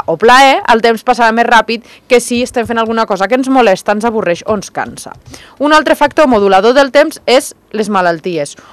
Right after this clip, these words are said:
Una persona té la sensació de que el temps es dilata rex-, respecte al temps cronològic, doncs, quan està malalt. Tenir una agenda molt repleta d'activitats també condiciona la nostra percepció del temps.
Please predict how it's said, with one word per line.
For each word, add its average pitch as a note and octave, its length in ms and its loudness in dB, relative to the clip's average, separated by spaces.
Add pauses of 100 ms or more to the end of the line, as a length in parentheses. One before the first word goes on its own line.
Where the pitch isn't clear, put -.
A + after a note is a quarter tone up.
Una C4 240 2
persona C4+ 400 0
té C4+ 80 2
la B3+ 80 4
sensació B3+ 400 -4
de C4 80 0
que A3+ 80 -2
el G#3 80 -8
temps A#3+ 300 -2 (320)
es G3 180 -8
dilata C4+ 680 2
rex-, G3 400 -4
respecte G3+ 500 -6
al E3 160 -2
temps G3 220 -8
cronològic, A#3+ 560 -2
doncs, G#3+ 180 -6
quan F#3+ 160 -4
està E3 240 -8
malalt. C#3 320 -12 (480)
Tenir B3+ 240 2
una D#4+ 160 2
agenda C#4 320 2
molt C#4+ 220 2
repleta D4+ 260 0
d'activitats C#4 640 0
també B3+ 180 2
condiciona C4 560 0
la A#3+ 140 2
nostra B3 220 -2
percepció A3 440 -6
del E3 160 -2
temps. - 300 -12